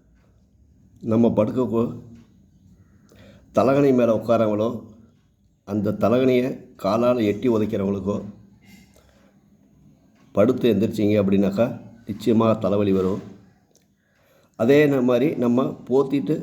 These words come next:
படுக்கிற போர்வையை யார் காலில் எட்டி உதைச்சாலும் சரி, எடுத்து மடிச்சு வைக்கலாம். ஆனா, காலால எட்டி உதைச்சி தள்ளி விடுவாங்க. அப்படி இருக்கிறவங்களுக்கு நிம்மதியான தூக்கங்கள்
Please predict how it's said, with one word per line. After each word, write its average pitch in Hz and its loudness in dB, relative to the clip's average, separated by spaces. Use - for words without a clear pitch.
படுக்கிற 110 -4
போர்வையை 135 4
யார் 117 2
காலில் 110 -2
எட்டி 101 -4
உதைச்சாலும் 95 -6
சரி, 92 -10
எடுத்து 117 2
மடிச்சு 110 2
வைக்கலாம். 107 -2
ஆனா, 110 -4
காலால 117 0
எட்டி 107 -2
உதைச்சி 104 -2
தள்ளி 101 -2
விடுவாங்க. 104 -4
அப்படி 104 0
இருக்கிறவங்களுக்கு 104 0
நிம்மதியான 131 4
தூக்கங்கள் 101 -2